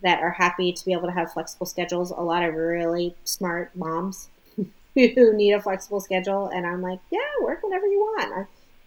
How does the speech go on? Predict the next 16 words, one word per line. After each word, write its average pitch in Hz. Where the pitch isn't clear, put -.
you 190
know, 180
we 185
touch 196
base 190
once 190
a 185
week, 180
but 165
they 170
work 175
when 214
it 208
works -
for -
them. 170